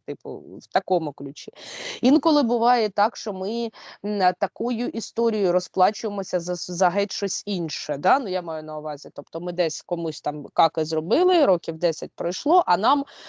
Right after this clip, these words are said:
От, от, от той бумеранг прилетів у вигляді отакового ворога, з яким те-, тепер треба щось робити. Тобто багато нюансів, реально багато.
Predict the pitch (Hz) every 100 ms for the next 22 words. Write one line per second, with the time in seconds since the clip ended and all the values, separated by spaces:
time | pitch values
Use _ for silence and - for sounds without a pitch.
0 | - 190 196 - 156 180 208 202 233 180
1 | 180 185 240 359 349 - 196 185 - 254
2 | 202 185 233 208 190 190 190 - - 196
3 | 165 156 160 151 156 214 269 190 165 156
4 | 165 160 165 - 202 185 170 165 - 170
5 | 190 180 170 165 170 175 - 180 160 143
6 | 160 175 208 277 247 165 - 147 107 90
7 | - 143 156 208 262 170 160 156